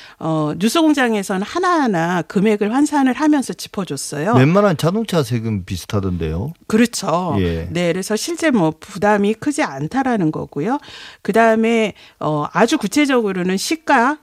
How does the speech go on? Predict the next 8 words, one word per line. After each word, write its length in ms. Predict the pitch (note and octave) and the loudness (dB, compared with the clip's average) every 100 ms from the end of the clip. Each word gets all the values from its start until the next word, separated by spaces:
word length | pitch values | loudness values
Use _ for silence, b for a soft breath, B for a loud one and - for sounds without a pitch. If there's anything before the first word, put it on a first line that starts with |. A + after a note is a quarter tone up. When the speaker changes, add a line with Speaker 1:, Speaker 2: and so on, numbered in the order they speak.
| - | -8
Speaker 1:
이십억, 680 | F3+ G3+ A#3 E3+ D3+ B3 _ _ | -8 -4 -2 0 0 -2 _ _
Speaker 2:
예. 100 | A#2+ | -2
Speaker 1:
그리고 320 | G2 G3 G3 G3 - | 0 0 0 -4 -6
이제 200 | F3+ F#3+ | -6 -4
시가가 600 | - - F4+ F4 D#4+ D4 | -4 0 4 4 4 2
이십억이면 560 | G3+ F#3+ A#3 A3 G#3 A3 | 0 -2 0 0 0 0
공시가격은 960 | F#3+ G3 - A#3+ A3 G3+ F#3+ G#3+ G#3+ G#3+ | 0 -2 -2 -2 0 -2 0 2 2 0
지금은 600 | - F3+ G3+ G3+ G3+ | -4 0 2 4 2